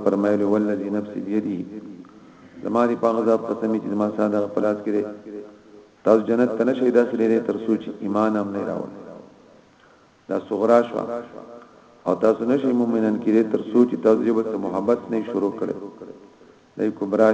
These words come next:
شه. خپله نتیجه راوباسي چې تاسو جنت ته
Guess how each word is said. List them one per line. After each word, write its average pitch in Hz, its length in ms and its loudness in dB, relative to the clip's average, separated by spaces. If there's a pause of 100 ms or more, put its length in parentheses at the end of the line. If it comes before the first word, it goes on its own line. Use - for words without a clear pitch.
شه. - 120 -4 (800)
خپله 131 320 2
نتیجه 120 380 0
راوباسي 113 480 4 (1400)
چې 117 120 0 (400)
تاسو 120 200 6 (120)
جنت 110 220 0 (100)
ته 101 60 -4